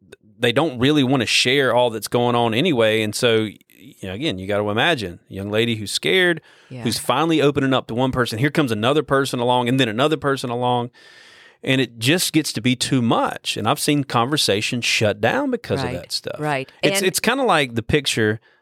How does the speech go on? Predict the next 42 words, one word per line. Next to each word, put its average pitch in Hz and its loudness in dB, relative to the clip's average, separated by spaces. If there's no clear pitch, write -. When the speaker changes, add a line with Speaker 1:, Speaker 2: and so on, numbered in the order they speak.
Speaker 1:
of, 110 2
um, 104 -2
I 123 0
used 120 0
to - -2
go 151 4
fishing 123 -2
a 117 -4
lot. 107 0
Speaker 2:
Uh-huh. 160 -8
Speaker 1:
Okay. - -2
And, 127 2
um, 120 2
you 131 -2
know, 123 4
if 113 -2
you're 131 4
at 139 2
a 139 0
pond 131 0
and 117 -2
you're 127 0
fishing, 131 -2
you 113 -12
got 107 -4
your 117 -8
pole 120 0
in 117 -6
the 117 -2
water, 117 0
nobody's 160 2
getting 110 2
a 98 -2
bite. 90 -2
You - -16
know, - -12
there's - -8
several 107 -2
people 107 -6
around 95 -4
the 90 -10
pond. 92 -8